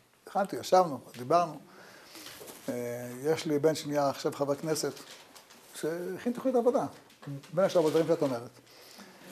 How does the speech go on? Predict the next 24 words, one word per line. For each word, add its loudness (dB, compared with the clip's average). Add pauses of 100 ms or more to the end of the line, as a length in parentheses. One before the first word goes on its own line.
(260)
אבל, 2 (540)
אה, -12 (140)
חשוב 4
לי 10
לומר 12 (380)
שצריך -4
לתקן 2
את 2
הדברים 2
האלה, 0 (400)
וזו 0
משימה, 6
וצריך -10
להילחם 0
על 2
זה 4 (160)
וכולי. 4 (1200)
אבל 12 (240)
מתוך 8
הידיעה 6
שישראל 2
היא -4
מדינה 4 (320)
הוגנת, 10